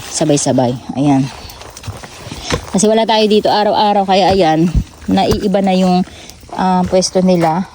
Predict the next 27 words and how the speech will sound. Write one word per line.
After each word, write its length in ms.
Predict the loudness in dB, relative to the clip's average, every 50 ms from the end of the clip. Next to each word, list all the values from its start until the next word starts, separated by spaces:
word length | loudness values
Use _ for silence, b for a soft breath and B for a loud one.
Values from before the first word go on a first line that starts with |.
| -10 -6
At 160 | -6 -4 0
ang 160 | 0 2 2
daming 320 | 4 4 4 4 4 4
suso. 320 | 2 -2 -2 0 0 0 2
Ayan, 240 | 2 2 2 2 2
guys. 160 | 2 2 2
Nakaka-help 480 | 2 0 0 0 0 0 0 0 0
naman 240 | 0 0 2 2 2
sila 400 | 2 2 0 2 2 2 0 0
actually 240 | 0 0 0 0 0
kasi 160 | 0 0 0
tagakain 400 | 2 2 2 2 0 0 0 2
sila 160 | 2 2 2
ng 80 | 2 2
mga 180 | 2 2 2 2 2
lumang 240 | 2 2 2 2 2
dahon. 560 | 2 0 0 0 0 2 2 2 2 0 -2 B B B B B B B B
Ang 100 | B 0
problema, 380 | 2 4 4 6 6 6 4
pati 240 | 4 2 0 2 4
yung 80 | 6 6
bagong 320 | 6 4 2 2 2 2
dahon, 160 | 2 2 2
minsan 240 | 0 0 0 0 2
tinitira 400 | 2 4 4 4 4 4 4 4
na 160 | 4 4 4
nila. 400 | 6 6 6 4 4 2 -2 -4